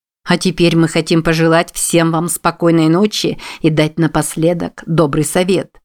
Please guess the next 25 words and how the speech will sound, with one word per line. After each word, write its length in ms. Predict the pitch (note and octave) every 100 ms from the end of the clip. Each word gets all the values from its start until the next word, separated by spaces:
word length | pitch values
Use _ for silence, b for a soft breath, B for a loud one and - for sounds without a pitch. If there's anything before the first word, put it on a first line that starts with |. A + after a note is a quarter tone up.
| _ _ _
С 120 | -
этими 280 | F#3 F#3 F3+
словами 540 | E3 F3 E3 F3+ F3+
Шут 260 | E3+ - F3
направил 440 | F3 E3 F3 E3+
свой 260 | E3 - E3+
колпак 480 | E3+ D#3+ D#3+ D#3+ -
на 140 | F#3
публику. 680 | F#3+ G#3+ E3 D#3 - E3+ E3 _ _ _ _
«Всегда 580 | - - D#3 D3+ C#3+ E3+
проверяйте 600 | - E3+ E3 E3+ F3+ F#3+
шляпу, 640 | - A#3+ A#3 G#3 C#3+ C#3 B B -
прежде 380 | D#3 D#3+ D3
чем 200 | D3 E3+
надеть 420 | D#3 D3+ D3+ D#3 D3+
её 160 | D3
на 120 | D#3
голову. 600 | E3 F3 D#3+ D#3 D#3 - - _ _ -
Никогда 520 | D#3+ D#3+ D#3 D3+ D#3+
не 160 | D#3 D3
знаешь, 600 | D3 D#3 E3+ G3+ - B B
что 300 | - - B3+
может 320 | G3+ D3+ C#3+ C#3
оказаться 560 | C#3+ D#3 D#3 D#3 -
внутри». 580 | D3+ E3+ E3+ E3+ D#3+ D3+